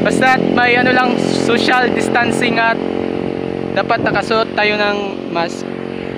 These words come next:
No, dito ako sa daan ngayon, papuntang airport. Doon, doon, papuntang airport. No, dyan.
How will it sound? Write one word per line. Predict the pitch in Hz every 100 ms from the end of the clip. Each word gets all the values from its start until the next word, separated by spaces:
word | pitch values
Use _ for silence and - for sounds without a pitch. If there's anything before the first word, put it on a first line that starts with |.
| 50 50 50 50 50 50 50 50 50 50 50 50 50
No, | 208 226
dito | 226
ako | 254 247
sa | 311 233
daan | 247 247
ngayon, | 254 269 254 240 -
papuntang | 226 240 240 240 240 240 -
airport. | 226 233 - 247 240 - 50 - - - - - - 95
Doon, | 196 226 226 214
doon, | 214
papuntang | 214 208 202 196
airport. | 196 190 196 180 - - - - - - -
No, | - 180 180 - - - - - - - - 151
dyan. | 196 196 196